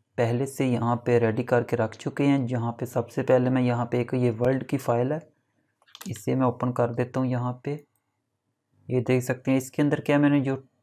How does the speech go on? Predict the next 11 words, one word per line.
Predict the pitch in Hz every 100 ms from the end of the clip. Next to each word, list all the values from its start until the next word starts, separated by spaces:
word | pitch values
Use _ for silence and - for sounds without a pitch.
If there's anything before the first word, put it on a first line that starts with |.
| -
इसका | 127 - 123
टाइटल, | 123 123 123 123 135 147 _ _ _ _ _ _ _ _
टैग | 127 117 131 143 - _ _ _ _ _ _ _ _ _ _ _ _ _ -
and | 123 120 120
यहाँ | 120 117 113
पे | 123
जो | 120 - 123
about | 117 127 127
gig | 127 120
है | 127
ये | 123